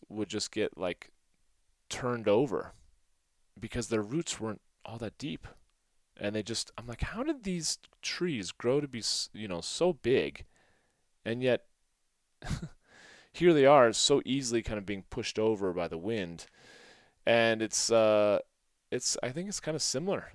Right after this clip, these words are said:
in life. You know, you get a lot of people who, um, you know, maybe they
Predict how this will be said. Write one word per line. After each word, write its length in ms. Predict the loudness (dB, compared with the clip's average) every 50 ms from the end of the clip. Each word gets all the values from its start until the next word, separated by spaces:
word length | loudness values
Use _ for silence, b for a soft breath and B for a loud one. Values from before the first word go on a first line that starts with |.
| -14
in 160 | -12 -12 -8
life. 420 | -8 -6 -6 -8 -8 -12 -16 -18 -16
You 140 | -12 -10 -8
know, 80 | -6 -6
you 120 | -6 -6
get 120 | -6 -6
a 60 | -4 -4
lot 160 | -4 -6 -6
of 60 | -8
people 320 | -8 -8 -6 -4 -4 -4
who, 360 | -4 -6 -6 -6 -6 -8 -10 -12 B B B B B B B B B B -16
um, 520 | -14 -12 -12 -12 -12 -14 -14 -16 -18 -20 -20 -20 _ _ _ _ -12 -12 -12 _ _ _ _ _ _ _ _ _ _ _ _ _ _ _ _ _ _ _ _ _ -8
you 120 | -6 -4
know, 220 | -4 -4 -6 -6 -12 -18 _ _ _ -12
maybe 260 | -8 -8 -6 -4 -4
they 480 | -4 -2 -2 -4 -4 -6 -10 -12 -14